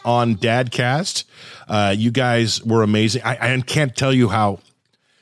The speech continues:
much my heart was warmed when your kids came on and started doing the show and tell sesh. It's something I haven't done before, and I'm glad you were willing to do it. At least you appeared to be willing to do it on camera. <laughs>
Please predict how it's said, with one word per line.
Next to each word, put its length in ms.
much 480
my 180
heart 240
was 180
warmed 560
when 280
your 200
kids 320
came 180
on 280
and 140
started 280
doing 220
the 40
show 240
and 100
tell 180
sesh. 340
It's 260
something 320
I 60
haven't 220
done 180
before, 380
and 100
I'm 120
glad 320
you 160
were 100
willing 280
to 80
do 160
it. 160
At 80
least 360
you 200
appeared 320
to 40
be 120
willing 240
to 60
do 180
it 40
on 120
camera. 400
<laughs> 0